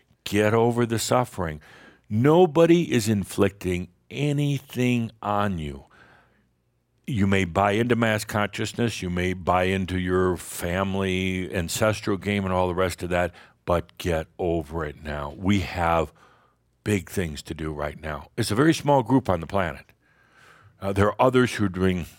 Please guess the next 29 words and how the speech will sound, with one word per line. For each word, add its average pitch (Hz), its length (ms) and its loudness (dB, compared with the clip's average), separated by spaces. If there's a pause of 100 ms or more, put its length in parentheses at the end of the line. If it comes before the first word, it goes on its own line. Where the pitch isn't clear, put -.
(300)
mm-mm, 110 520 -8
kinda 95 300 -2
similar 76 400 -6
work. 76 280 -8
They're 82 180 -6
actually 82 400 -4
copying 78 680 -6
what 80 160 -6
we're 85 160 -8
doing. 98 400 -10 (500)
Um, 101 420 4 (1300)
you 113 100 4
know 101 80 4
what 92 160 2
they 90 140 2
say, 71 260 -2
though, 71 380 -2
imitation, 78 840 -6
is, 73 320 -10
uh, 76 160 -6
you 76 60 -8
know, 73 220 -6
yada, 69 300 -8
yada. 67 300 -10 (480)
But 98 260 2 (840)
there's 135 180 2
not 180 220 4
a 170 60 6
lot. 156 480 0